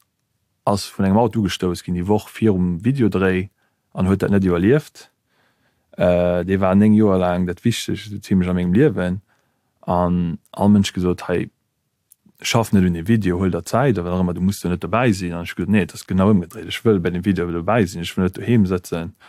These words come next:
Und du weißt, war eine schreckliche Zeit, mir auch eine wunderbare Zeit. Irgendwie. Und ich werde das eben immer so in Erinnerung haben. Und du weißt, wird das Video,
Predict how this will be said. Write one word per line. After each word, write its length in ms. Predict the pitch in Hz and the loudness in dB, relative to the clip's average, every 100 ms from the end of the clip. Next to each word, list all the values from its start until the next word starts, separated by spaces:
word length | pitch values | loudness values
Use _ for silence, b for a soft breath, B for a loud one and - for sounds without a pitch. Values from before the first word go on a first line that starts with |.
| b b b b b _ | b b b b b _
Und 180 | - 85 | -4 0
du 80 | 90 | 2
weißt, 240 | 90 - | 2 0
war 260 | 92 90 85 | 0 0 -2
eine 400 | 82 82 85 98 | -6 -8 -12 -14
schreckliche 580 | - - 117 - 92 - | -10 -6 -4 -4 -6 -8
Zeit, 400 | - 90 85 82 - _ _ _ | -6 -4 -2 -4 -8 _ _ _
mir 220 | 95 85 | -6 -2
auch 80 | 87 | -2
eine 180 | 85 82 | -2 -2
wunderbare 400 | 98 80 - - | 0 -2 -6 -10
Zeit. 320 | - - - | -10 -8 -8
Irgendwie. 380 | 90 - - 87 | -8 -8 -8 -6
Und 100 | 82 | -6
ich 100 | 85 | -6
werde 180 | 90 87 | -6 -4
das 60 | 87 | -4
eben 160 | 87 | 0
immer 180 | 90 87 | 0 -2
so 140 | 90 | -2
in 80 | 90 | -2
Erinnerung 420 | 90 110 107 90 | 0 2 2 -2
haben. 200 | 87 87 | -6 -6
Und 80 | 87 | -4
du 100 | 90 | -2
weißt, 180 | 87 - | -4 -4
wird 180 | 87 - | -6 0
das 160 | 98 | 0
Video, 540 | 98 107 90 87 85 | 2 2 2 0 -4